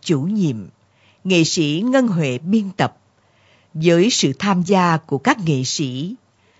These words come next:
nghệ sĩ ưu tú Thanh Kim Huệ, nghệ sĩ ưu tú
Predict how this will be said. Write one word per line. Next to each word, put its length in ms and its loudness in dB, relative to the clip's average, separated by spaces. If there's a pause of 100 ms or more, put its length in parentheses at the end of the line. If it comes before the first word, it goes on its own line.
(200)
nghệ 280 0
sĩ 220 -2
ưu 180 0
tú 420 -2 (100)
Thanh 220 -4
Kim 240 0
Huệ, 400 -6 (760)
nghệ 180 2
sĩ 180 -2
ưu 160 -2
tú 380 -2